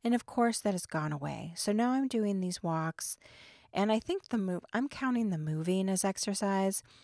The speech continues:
In the last week, I looked at my steps, and most days I was doing, like, thirteen thousand steps because of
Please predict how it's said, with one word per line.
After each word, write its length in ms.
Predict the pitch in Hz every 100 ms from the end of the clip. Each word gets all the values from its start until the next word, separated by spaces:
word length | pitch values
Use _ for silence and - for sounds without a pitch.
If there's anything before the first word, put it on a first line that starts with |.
| - - -
In 140 | 214
the 100 | 233
last 420 | 233 214 202 - 190
week, 220 | 185 -
I 100 | 165
looked 280 | 160 170 -
at 120 | -
my 160 | 156
steps, 680 | 147 - - 156 - - - - - - - _ _ -
and 500 | 185 170 170 170 - - _ _ _ _ -
most 460 | 190 214 262 -
days 340 | 214 196 214 170
I 80 |
was 180 | 165 160
doing, 380 | - 175 170 170
like, 160 | 165 -
thirteen 960 | - - 180 - - 180 175 170 175 - _ _ _ _ -
thousand 520 | 165 170 165 170 160
steps 540 | - 156 151 - - -
because 680 | 165 - 170 156 156 156 - _ _ _ _ _ _ -
of 480 | 160 156 147 -